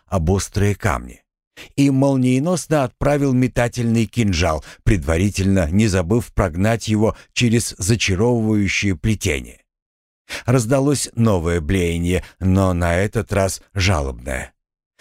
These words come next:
Подняв взгляд, получил следующую информацию.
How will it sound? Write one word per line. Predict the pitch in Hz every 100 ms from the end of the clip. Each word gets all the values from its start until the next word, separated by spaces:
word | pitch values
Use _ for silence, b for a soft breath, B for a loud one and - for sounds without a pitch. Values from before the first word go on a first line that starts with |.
| B B
Подняв | 92 80 98 87
взгляд, | 78 73 120 143 -
получил | 120 113 - 131
следующую | 113 98 110 120 107 - 113 113 120
информацию. | 110 113 90 80 - - 65